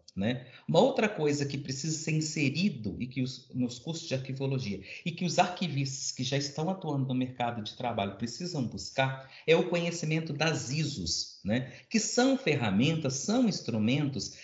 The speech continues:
que, é, nos direcionam para os padrões de qualidade e podem nos fornecer, é,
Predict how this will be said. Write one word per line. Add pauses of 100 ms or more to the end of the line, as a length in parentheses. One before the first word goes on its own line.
(120)
que,
é,
nos
direcionam (340)
para
os
padrões
de
qualidade (160)
e
podem
nos
fornecer,
é,